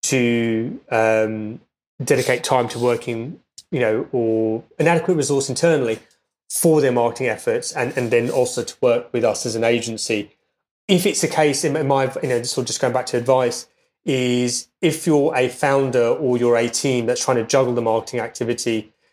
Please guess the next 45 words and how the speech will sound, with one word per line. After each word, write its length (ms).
you're 180
gonna 140
get 240
far 300
more 180
bang 280
for 120
your 100
buck 420
hiring 540
in 340
a 100
marketer 720
to 100
take 220
lead 260
on 160
that. 360
And, 140
and 420
I 100
promise 440
you, 300
from 260
all 220
the 80
companies 320
that 120
we 60
worked 380
with, 120
the 60
ones 280
that 100
have 160
been 160
successful 760
and 140
move 200
forward 500
are 60
the 100
ones 300
that 240
have 360